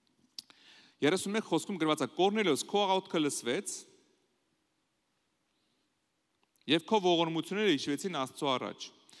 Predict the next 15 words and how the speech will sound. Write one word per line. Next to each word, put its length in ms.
Հիմա 280
ուղարկիր 540
Հոպե 340
և 240
կանչիր 400
Սիմոնին, 440
որ 140
Պետրոս 400
է 80
կոչվում։ 420
Սա 180
մի 160
կաշեգործ 600
Սիմոնի 340
տանը 260